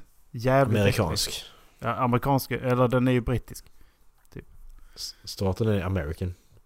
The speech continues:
Speaker 1: Ja, men de, eh, ut-, den utspelar sig i Storbritannien.
Speaker 2: British Columbia. Står det. Nej, vi får ju kolla in den då. Finns det på Netflix, eller? Det
Speaker 1: Ja,
Speaker 2: sa du, förlåt.
Speaker 1: det är där den, jag såg den.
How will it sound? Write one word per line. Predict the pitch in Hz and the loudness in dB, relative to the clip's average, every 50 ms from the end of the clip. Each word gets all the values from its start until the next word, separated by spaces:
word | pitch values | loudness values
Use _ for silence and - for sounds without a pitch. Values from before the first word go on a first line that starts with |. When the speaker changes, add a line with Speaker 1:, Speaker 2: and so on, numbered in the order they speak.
| _ _ _ _ _ _ _ _ _ | _ _ _ _ _ _ _ _ _
Speaker 1:
Ja, | - 147 127 120 123 127 131 131 | -8 -4 -2 0 2 4 2 2
men | 127 131 127 123 120 120 | 2 2 2 2 2 2
de, | 123 120 120 139 - - - 101 87 80 - _ _ _ | 2 0 0 -4 -6 -10 -16 -20 -20 -20 -20 _ _ _
eh, | 147 131 | -6 -4
ut-, | 120 120 117 117 117 120 123 135 131 120 - - - | -2 -2 -2 -2 -2 -4 -4 -6 -8 -8 -8 -14 -10
den | - 127 120 | -6 -2 -2
utspelar | 123 123 - - 127 113 110 | -2 -2 -2 -4 -4 -2 -2
sig | 117 113 113 113 113 | -2 -2 -2 -2 -2
i | 110 | -4
Storbritannien. | - - 127 117 156 - 139 104 101 - - - - - - - - - _ _ _ _ - - _ _ _ _ _ _ _ - - | -6 -8 -10 -10 -10 -10 -10 -10 -10 -12 -16 -20 -20 -20 -20 -20 -20 -20 _ _ _ _ -20 -20 _ _ _ _ _ _ _ -10 0
Speaker 2:
British | - 120 117 - - - - | 2 2 2 2 0 -4 -2
Columbia. | - - 113 117 107 95 87 87 85 82 80 - - - - - - - - - - - - - - - - - - - - - - - - - - - | 0 4 4 4 4 4 0 -2 -2 -4 -6 -8 -14 -20 -20 -20 -20 -20 -20 -20 -20 -20 -20 -20 -20 -20 -20 -20 -20 -20 -20 -20 -20 -20 -20 -20 -20 -18
Står | - - 90 76 71 | -12 -10 -10 -10 -10
det. | 78 - - - - - - - - - - - - - - - - - - - - - - - - - - - - - - - - - - - - | -10 -12 -16 -20 -20 -20 -20 -20 -20 -20 -20 -20 -20 -20 -20 -20 -20 -20 -20 -20 -20 -20 -20 -20 -20 -20 -20 -20 -20 -18 -18 -18 -18 -18 -20 -16 -8
Nej, | 85 98 113 135 156 | 0 4 8 8 8
vi | 156 | 8
får | - 175 175 180 | 8 8 8 8
ju | 180 | 8
kolla | - - 170 170 175 180 | 8 6 6 6 6 6
in | 170 175 | 4 2
den | 196 175 120 | 2 0 0
då. | 101 92 90 - - - | 0 0 -2 -4 -8 -8
Finns | - - 131 - | -2 0 0 0
det | - 127 | 0 2
på | - | 4
Netflix, | 156 147 - - - 123 120 | 4 4 4 4 0 2 2
eller? | 131 135 143 143 135 - - - - - | 4 4 4 2 0 -4 -10 -18 -16 -4
Det | - 120 | 0 0
Speaker 1:
Ja, | 120 | 2
Speaker 2:
sa | 113 120 95 87 | 4 4 2 2
du, | 87 92 | -2 -4
förlåt. | - 92 90 90 | -4 -4 -6 -4
Speaker 1:
det | 92 131 | -4 -2
är | 127 127 127 127 127 123 131 135 131 127 123 123 | -2 -2 -2 -2 -4 -6 -8 -8 -8 -8 -8 -6
där | 131 120 117 | -6 -6 -6
den, | 113 113 113 117 110 - - - - - - - _ | -6 -6 -8 -8 -10 -12 -18 -20 -20 -20 -20 -18 _
jag | 123 117 | -14 -12
såg | - 123 107 104 | -10 -10 -10 -10
den. | 104 101 | -10 -14